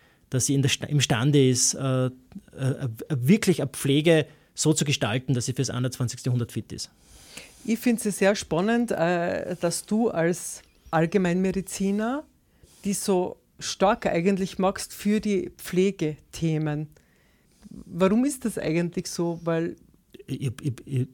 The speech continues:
Speaker 1: bin in der, in der, im Studium und dann in, in meiner Turnusausbildung äh, so viel mit Pflegekräften zu tun gehabt und, äh, ich hab die Professionalität von Anfang an gesehen und hab immer gut zusammengearbeitet und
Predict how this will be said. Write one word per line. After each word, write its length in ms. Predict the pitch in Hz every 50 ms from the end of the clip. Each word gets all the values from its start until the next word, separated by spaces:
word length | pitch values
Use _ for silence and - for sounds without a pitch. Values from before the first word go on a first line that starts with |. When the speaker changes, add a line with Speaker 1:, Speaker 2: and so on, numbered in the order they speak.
| - -
Speaker 1:
bin 440 | - 135 131 131 127 127 131 - - - - - 135 -
in 200 | - 139 123 123
der, 240 | 120 127 120 120 -
in 100 | 135 123
der, 100 | 117 -
im 140 | 127 127 120
Studium 500 | - - 151 180 185 185 170 160 156 151
und 180 | 135 127 127
dann 140 | 131 127 127
in, 160 | 127 127 131
in 100 | 131 127
meiner 200 | 123 120 120 123
Turnusausbildung 800 | 117 135 131 151 135 143 135 123 - - 135 127 127 131 127 123 - - - - - - _ _ _ _ _ -
äh, 80 | 127 117
so 140 | - 143
viel 100 | 120 139
mit 160 | 139 139 131 -
Pflegekräften 720 | - 131 131 139 139 139 - 127 123 - - - 127 120
zu 100 | - -
tun 160 | - 131 127 123
gehabt 340 | - 123 113 - - -
und, 400 | - - 123 120 113 - - - -
äh, 280 | - 127 117 117 117 117 135 202 226
ich 60 | 139
hab 100 | 120 -
die 80 | -
Professionalität 720 | - - 117 113 - 123 117 123 123 123 - - 120 127 -
von 120 | - 135 120
Anfang 260 | 113 127 120 135 127
an 100 | 120 120
gesehen 500 | - - 131 117 120 127 127 127 123 107
und 320 | 123 131 127 120 110 - 120
hab 140 | 113 -
immer 260 | - 151 160 180 190 156
gut 220 | - 160 147 -
zusammengearbeitet 720 | - 131 139 131 127 120 113 113 - - 117 117 - -
und 360 | - - 117 110 113 - -